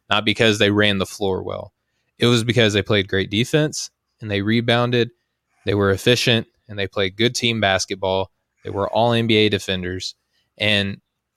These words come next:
guys like this, I felt like, were so underappreciated of their time. Uh, are there more deserving players out there?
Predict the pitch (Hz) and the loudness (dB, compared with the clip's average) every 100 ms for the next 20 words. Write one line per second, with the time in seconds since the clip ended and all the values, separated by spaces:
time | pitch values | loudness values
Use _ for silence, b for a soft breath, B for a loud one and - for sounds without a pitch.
0 | _ - - _ 120 123 135 147 123 131 | _ -20 -20 _ 0 2 4 2 2 2
1 | 120 127 110 120 101 107 101 107 101 95 | 4 2 2 -2 -2 -2 -4 -4 -4 -2
2 | - 123 120 117 110 104 113 110 113 107 | 0 2 2 2 0 0 -2 -2 2 2
3 | 107 101 98 98 95 107 113 120 127 b | 2 -2 -2 -4 -2 0 0 -2 -8 b
4 | b b - - - - - 127 123 123 | b b -10 -8 -10 -18 -4 2 4 4
5 | 123 123 127 127 120 120 120 113 110 117 | 2 0 2 2 4 2 2 -2 0 2
6 | 117 113 104 104 110 113 113 110 - | 4 2 2 2 0 0 0 -2 -10